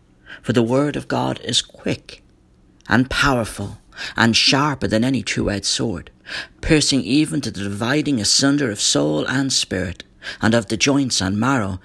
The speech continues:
and is a discerner of the thoughts and intents of the heart." That word quick in the King James means it is alive. It has a live edge,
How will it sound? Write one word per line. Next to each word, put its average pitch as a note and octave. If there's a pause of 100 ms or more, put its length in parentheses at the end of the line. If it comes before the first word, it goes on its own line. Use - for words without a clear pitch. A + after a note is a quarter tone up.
(300)
and A2
is G#2
a A#2
discerner D3
of F#2+
the G2
thoughts A2
and F#2
intents G2+
of -
the -
heart." G#2 (1040)
That D#3
word C3
quick A2+ (120)
in G#2
the G#2+
King A#2
James G#2+
means A2
it A2
is -
alive. G2 (320)
It A#2+
has C#3
a C3+
live C#3
edge, C3+